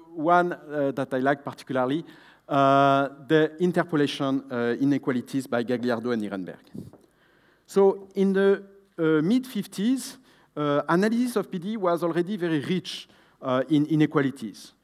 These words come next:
You had Cauchy-Schwarz inequalities, Hölder inequalities, Minkowski inequalities, Young inequalities, uh, R D Littlewood, et cetera, et cetera. And,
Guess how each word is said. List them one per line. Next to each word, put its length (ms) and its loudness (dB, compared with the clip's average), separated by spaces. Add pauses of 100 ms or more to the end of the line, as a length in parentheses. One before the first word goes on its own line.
(180)
You 120 -2
had 140 -2
Cauchy-Schwarz 600 -2
inequalities, 760 -2
Hölder 400 2
inequalities, 580 0
Minkowski 420 -2
inequalities, 540 -2
Young 160 0
inequalities, 680 -2 (380)
uh, 60 -8 (960)
R 120 -6
D 100 -4
Littlewood, 400 -2
et 100 -4
cetera, 240 -6
et 100 -14
cetera. 220 -20 (840)
And, 480 4